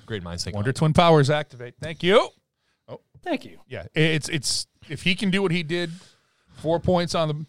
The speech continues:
Speaker 2: on the power play in this series, Canes are in good shape.
Speaker 1: Oh, I'm gonna throw in Kotkaniemi.
Speaker 2: That's the other guy <laughs> who I had. I'm not kidding.
Speaker 1: Off we go. Game
Speaker 2: Uh,
Speaker 1: one.
Speaker 2: there we are. Already on the same page.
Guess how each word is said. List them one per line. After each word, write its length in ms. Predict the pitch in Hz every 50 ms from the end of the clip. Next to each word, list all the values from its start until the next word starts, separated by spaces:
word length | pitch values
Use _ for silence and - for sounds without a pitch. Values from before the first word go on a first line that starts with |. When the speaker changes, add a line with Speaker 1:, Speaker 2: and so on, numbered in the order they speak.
| _ _
Speaker 2:
on 200 | - 139 143 143
the 180 | 139 135 131 127
power 300 | - - 139 143 160 165
play 300 | 151 - 175 160 170 - _ _ _ _ _ _ _ -
in 120 | 123 117
this 160 | 117 143 131
series, 400 | - 156 160 160 160 156 - - _ _ _ _ _ _ _
Canes 200 | - 101 101 98
are 60 | 110 104
in 60 | 90
good 140 | 87 82 -
shape. 200 | - 71 - _ _ _ _ _ _ _ -
Speaker 1:
Oh, 80 | 156
I'm 120 | 165 156 180
gonna 160 | 208 196 127
throw 220 | - - 131 117
in 120 | 110 101 80 - _ _ _ _ _ _ _ _ _ _ _ _ _ _ _ _ _ _ _ _ _ _ _ _ _ _ _ _ -
Kotkaniemi. 600 | - 113 110 - - 98 90 82 78 73 71 - _ _ _ _ _ _ _ _ _ _ _ _ _ _ _ _
Speaker 2:
That's 180 | - - - -
the 120 | 90 92
other 160 | 107 123 135
guy 200 | 120 - 120 113
<laughs> 200 | - - - -
who 120 | - 202 190
I 140 | 165 160 - -
had. 220 | 190 190 180 170 165
I'm 120 | 170 180
not 220 | 208 233 233 -
kidding. 420 | - - 262 311 349 294 180 143 - _ _ _ _ _ _ _ _ _ _ - - - - - - - - - _ _ _ _ _ _ _ _ _ _ _ _ _ _
Speaker 1:
Off 140 | - 98 -
we 80 | - 160
go. 260 | 208 214 208 196 190
Game 200 | 196 226 262 262
Speaker 2:
Uh, 40 | 254
Speaker 1:
one. 200 | 233 240 240 233
Speaker 2:
there 240 | - 139 170 214 262
we 100 | 262 269
are. 380 | 262 240 226 214 214 156 - -
Already 280 | 165 180 208 233 240 240
on 100 | 240 240
the 80 | 226
same 280 | - 240 226 226 226 180
page. 420 | - 185 160 143 143 139 - -